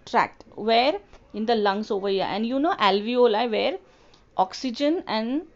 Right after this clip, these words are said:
uh, a-, in air from the oxygen is purified, there it will go. Then what will happen?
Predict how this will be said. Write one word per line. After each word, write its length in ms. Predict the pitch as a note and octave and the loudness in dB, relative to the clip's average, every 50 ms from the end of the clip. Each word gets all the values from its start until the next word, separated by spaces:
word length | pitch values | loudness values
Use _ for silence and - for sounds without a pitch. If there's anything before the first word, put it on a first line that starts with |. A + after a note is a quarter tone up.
| _ _ - | _ _ -4
uh, 280 | - F#3+ G3+ G3 - - | 0 2 2 2 2 2
a-, 140 | - G3 - | 0 -2 -2
in 340 | - - A#3+ A#3+ B3+ B3+ - - | -2 -2 -2 0 -2 -2 -2 -2
air 260 | A3+ A#3 B3 C#4 D#4+ | 0 2 4 4 4
from 260 | D#4+ - C#4+ B3+ A#3+ A#3 | 2 0 -2 -2 0 0
the 80 | A#3+ | -2
oxygen 420 | - - - - - A3+ A#3 B3 C4+ | -2 -2 -4 -6 -8 -8 -6 -6 -6
is 100 | C#4+ - | -6 -6
purified, 540 | - A3 G3 F3 G3 F#3+ - D3+ C#3 - - | -4 -4 -4 -4 -4 -6 -8 -10 -10 -12 -12
there 380 | - E3 D#3+ F#3 G#3 A#3 C#4 F4 | -10 -6 -4 0 2 2 2 2
it 140 | E4+ D4+ C4+ | 0 0 -2
will 140 | A#3+ A3 | -2 -2
go. 420 | F3+ - A3 G#3 F#3 F3 F#3 B3 - - - - - _ _ _ - | -2 2 2 2 4 2 0 -4 -8 -14 -20 -20 -20 _ _ _ -2
Then 160 | - B3+ C4 | 0 0 2
what 180 | B3 B3 C4 E4 | 0 0 0 0
will 100 | F4 F4 | 0 0
happen? 340 | C4+ - - B3+ D#4 F#4 | 0 0 -2 -4 -4 -6